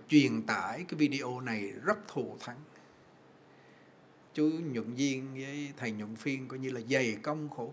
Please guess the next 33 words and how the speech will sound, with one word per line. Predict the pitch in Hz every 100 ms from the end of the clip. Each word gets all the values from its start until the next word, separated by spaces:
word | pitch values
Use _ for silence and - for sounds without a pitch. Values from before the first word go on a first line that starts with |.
| -
cực, | 117 - -
coi | 131
như | 131 131
là | 123
làm | 123 120 110
những | 113
cái | 117
đoạn | 151 104 120
phim | 135 131 131
này. | 117 98 101 - - - - - - - -
Rồi | 113
thầy | 117 113
Minh | 123 139 135 131
cũng | 127 160
đọc | 139 - 131
những | 113 113 131
cái | 170
lời | 143 131 117 101 98
trong | 131 131
văn | 139
sao | 139 139 131
ấn | 143 170
tổ, | 95 104 151
mà | 151
văn | 123 139
sao | 151 131
ấn | 131 180
tổ | 98 - - 170
mà | 107
lưu | 143 143 143
truyền | 135 113 110
đi | 135 127 120
thì | 120 104